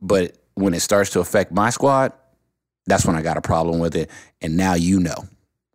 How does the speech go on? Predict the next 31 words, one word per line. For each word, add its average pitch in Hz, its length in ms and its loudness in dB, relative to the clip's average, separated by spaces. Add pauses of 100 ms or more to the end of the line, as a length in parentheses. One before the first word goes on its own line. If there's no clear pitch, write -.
(1600)
All 123 100 2
right, 92 200 2
folks, 95 280 2
I 131 40 2
did 165 180 4
have 156 120 4
some 127 160 0
other 113 200 2
things 113 240 2
I - 20 0
wanted 107 220 2
to 92 60 -14
talk 110 220 0
about, 113 260 0
but 160 140 0
you 196 60 0
know 202 100 4
what? 202 220 4 (540)
That's 185 160 2
it. 113 180 2
I'm 160 80 0
gonna 214 100 2
just 185 200 2
give 160 180 4
it 151 160 0
that 127 240 2
dose. 113 420 2
It's - 180 -2
the 127 60 2
first 131 360 2
episode, 135 600 2